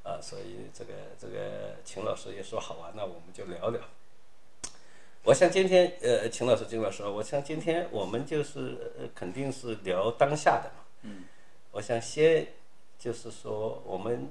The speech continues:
Speaker 1: 我们大一点啊，先，
Speaker 2: 嗯。
Speaker 1: 先聊一个世界性的问题，然后我们再聊一下国家的问题，再聊一下我们个人的问题。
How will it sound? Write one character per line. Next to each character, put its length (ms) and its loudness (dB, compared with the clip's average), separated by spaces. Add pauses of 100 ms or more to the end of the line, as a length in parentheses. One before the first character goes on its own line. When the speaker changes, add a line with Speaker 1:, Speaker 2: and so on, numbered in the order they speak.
(120)
Speaker 1:
我 140 -2
们 120 -4 (100)
大 180 8
一 40 -6 (140)
点 80 -10 (100)
啊， 280 -10
先， 180 -8
Speaker 2:
嗯。 40 -8
Speaker 1:
先 280 -2
聊 140 0
一 80 -2
个 320 -2
世 240 -8
界 220 4
性 240 -6
的 140 -12
问 100 -12
题， 100 -10 (220)
然 120 -4
后 100 0
我 60 -2
们 180 -8
再 140 0 (100)
聊 180 -12
一 40 -10
下 240 -8
国 160 -12
家 160 2
的 100 0
问 160 -6
题， 80 -12 (480)
再 140 -4
聊 180 -6
一 20 -6
下 160 -4
我 60 -2
们 120 -8 (140)
个 120 0
人 100 2 (160)
的 140 -12
问 100 -12
题。 160 -12